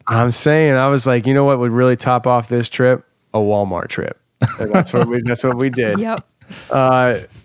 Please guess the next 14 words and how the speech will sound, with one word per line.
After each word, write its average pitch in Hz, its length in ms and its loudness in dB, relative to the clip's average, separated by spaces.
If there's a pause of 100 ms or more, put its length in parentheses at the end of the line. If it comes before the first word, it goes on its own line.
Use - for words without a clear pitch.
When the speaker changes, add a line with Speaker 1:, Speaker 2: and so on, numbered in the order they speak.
(180)
Speaker 1:
but, 147 240 2
uh, 147 200 2 (140)
we're 151 140 0
driving 147 340 2
back 135 360 0
and 127 320 -2 (760)
I 143 80 -2
pull 160 340 0
into 147 240 0
the 127 120 0
gate 135 460 0
of 131 120 0
the 117 80 -4
property 120 680 -2